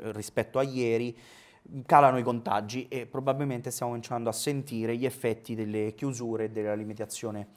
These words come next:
degli spostamenti. Voglio dare un'occhiata al mondo, invece.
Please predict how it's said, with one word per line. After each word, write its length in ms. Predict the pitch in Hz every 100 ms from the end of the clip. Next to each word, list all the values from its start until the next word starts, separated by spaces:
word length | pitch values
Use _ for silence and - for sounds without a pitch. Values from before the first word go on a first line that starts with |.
| - -
degli 520 | - 117 107 104 117 123
spostamenti. 760 | - 117 - 113 101 92 95
Voglio 240 | 107 131 143
dare 160 | 165
un'occhiata 500 | 143 127 156 135 123
al 220 | 131 135 139
mondo, 560 | 131 113 117 147 160
invece. 640 | 120 110 107 98 139 165